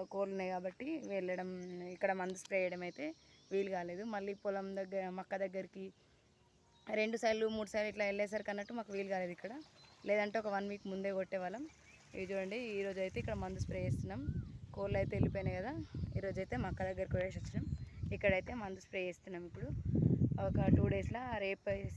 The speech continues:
ఎల్లుండి అన్నట్టు ఒక టూ డేస్లో అయితే పొలం నాటైతే వేయాలన్నమాట. ఓకేనా ఫ్రెండ్స్, అందుకైతే ఫస్ట్ వడ్ల పొన్న అయితే మందు కొడుతున్నాం,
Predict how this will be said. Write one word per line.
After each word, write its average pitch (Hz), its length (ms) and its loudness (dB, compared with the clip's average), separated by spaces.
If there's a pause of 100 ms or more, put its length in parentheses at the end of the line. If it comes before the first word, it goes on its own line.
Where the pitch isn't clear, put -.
(240)
ఎల్లుండి 185 360 4
అన్నట్టు 180 320 -2
ఒక - 160 0
టూ 190 140 -2
డేస్లో 190 260 0
అయితే 185 160 -2 (500)
పొలం 190 300 2
నాటైతే 185 380 0
వేయాలన్నమాట. 175 540 0 (880)
ఓకేనా 214 300 -4
ఫ్రెండ్స్, 208 240 -10 (100)
అందుకైతే 185 380 -6 (120)
ఫస్ట్ - 260 -10 (120)
వడ్ల 190 280 0
పొన్న 185 200 -4
అయితే 180 160 -8 (540)
మందు 185 260 -2
కొడుతున్నాం, 190 380 -6